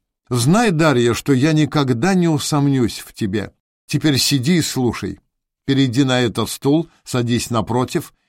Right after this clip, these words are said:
Я хочу всю тебя видеть. Вот так. Слушай, хочешь замуж?»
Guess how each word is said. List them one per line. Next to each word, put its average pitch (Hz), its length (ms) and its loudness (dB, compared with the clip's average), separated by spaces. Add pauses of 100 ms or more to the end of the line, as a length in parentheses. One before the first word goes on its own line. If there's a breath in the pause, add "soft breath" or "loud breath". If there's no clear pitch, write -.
(160)
Я 117 100 -2
хочу 127 320 0
всю 151 420 2
тебя 139 360 0
видеть. 104 520 -2 (340)
Вот 135 260 -4
так. - 320 -6 (360)
Слушай, 120 600 -2 (380)
хочешь 165 520 -2
замуж?» 90 480 -4